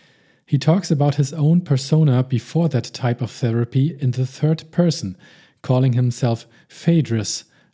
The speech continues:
after Socrates' imaginary dialogue partner. That's because the electric shock therapy changed his personality. It sounds horrible,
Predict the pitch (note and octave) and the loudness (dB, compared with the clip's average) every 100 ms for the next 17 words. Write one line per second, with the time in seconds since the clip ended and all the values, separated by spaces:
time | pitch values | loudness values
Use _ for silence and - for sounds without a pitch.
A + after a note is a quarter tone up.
0 | - B2+ - A#2+ - D3+ D3 C3 C#3 C3 | -4 -4 -2 -2 -2 0 0 0 -2 -2
1 | B2 - - C3+ B2 C3+ D3 C3+ C3 B2 | -4 -6 -6 0 2 2 2 2 2 2
2 | A2+ B2+ C#3 A2 G2+ - B2 G#2+ G2+ F#2+ | 0 0 0 0 -4 -6 -4 -4 -6 -10
3 | - _ _ _ - - _ _ - A2 | -14 _ _ _ -20 -20 _ _ -12 -2
4 | C3 F#3 - C#3 - C#3+ - D3+ B2+ D3 | 0 0 0 -2 0 0 0 0 2 0
5 | E3 - C#3+ - - D3 D3 - - D3 | 0 -2 -2 -2 -2 -2 -4 -8 0 2
6 | C#3 C3+ B2 - - C#3+ D#3 - C#3 - | 2 0 -2 -2 0 2 2 -2 -8 -2
7 | C#3 C3+ B2+ C3 G#2 - G#2 - _ _ | 0 2 0 0 -2 -8 -14 -16 _ _
8 | _ _ _ _ - C3 - D#3+ F3 - | _ _ _ _ -14 -6 0 2 2 -2
9 | F3+ F#3 G#2+ A2+ G#2+ | -2 0 0 -2 -4